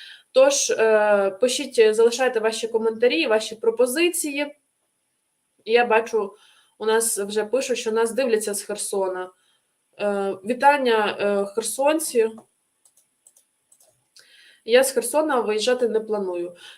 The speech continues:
Звісно, це ваш вибір, але на всяк випадок я вважаю, що, е, було б гарно, е, мати, е, номер телефона, е, щоб, е, номер телефона безкоштовної евакуації, в разі якщо вам швидко доведеться приймати рішення.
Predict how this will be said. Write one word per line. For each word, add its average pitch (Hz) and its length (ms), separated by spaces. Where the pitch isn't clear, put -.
Звісно, 269 320
це 247 140
ваш 214 240
вибір, 294 380
але 254 400
на 220 120
всяк 240 240
випадок 247 500
я 226 180
вважаю, 233 320
що, 208 440
е, 202 120
було 226 320
б 196 40
гарно, 240 720
е, 190 520
мати, 208 680
е, 196 260
номер 214 300
телефона, 220 880
е, 196 220
щоб, 202 300
е, 196 360
номер 233 360
телефона 208 640
безкоштовної 202 640
евакуації, 220 720
в - 40
разі 226 240
якщо 208 280
вам 220 160
швидко 220 320
доведеться 190 520
приймати 196 440
рішення. 175 520